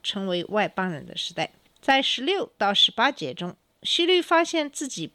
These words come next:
被占星师欺骗，残忍地杀害了伯利恒的男婴。好的估计，大约有二十名两岁以下的儿童被杀。两岁以内是希律估算的耶稣年龄的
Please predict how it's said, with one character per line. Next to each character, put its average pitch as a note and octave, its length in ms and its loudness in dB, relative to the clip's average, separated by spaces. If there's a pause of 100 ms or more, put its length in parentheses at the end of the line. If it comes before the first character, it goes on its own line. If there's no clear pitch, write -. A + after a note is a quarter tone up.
被 A3 280 4
占 G#3+ 320 0
星 A#3 280 -4
师 C4+ 200 -2
欺 - 240 -2
骗， F4+ 220 -4 (140)
残 F3+ 280 -2
忍 A#3+ 200 -2
地 D#3 100 -2
杀 F3 240 0
害 G3+ 180 0
了 D#3+ 120 -4
伯 C#3+ 240 -6
利 F#3 160 -2
恒 E3+ 280 -8
的 F3 260 -2
男 C#3+ 200 -2
婴。 G#3+ 180 -6 (200)
好 A3+ 180 4
的 D4+ 140 0
估 F4 180 -2
计， E4 180 -6
大 C4+ 220 2
约 C4 400 2
有 F3+ 300 2 (100)
二 C4+ 160 2
十 A3 140 -6
名 F#3+ 400 -4
两 D3 200 -4
岁 A3 380 -2
以 E3 140 -8
下 G3+ 220 0
的 F3 100 -4
儿 D#3 200 -4
童 C#3+ 280 -12 (100)
被 E3+ 160 -2
杀。 G3 280 2 (320)
两 A#3 240 0
岁 G4+ 180 0
以 G3+ 200 -4
内 B3+ 320 0
是 A#3 440 2
希 D#4+ 300 2
律 D#4 180 -2
估 C4 240 -8
算 B3+ 300 -2
的 F#3 100 -2
耶 A3+ 240 0
稣 B3 300 -4
年 G3 320 0
龄 F#3 220 -2
的 F3 420 4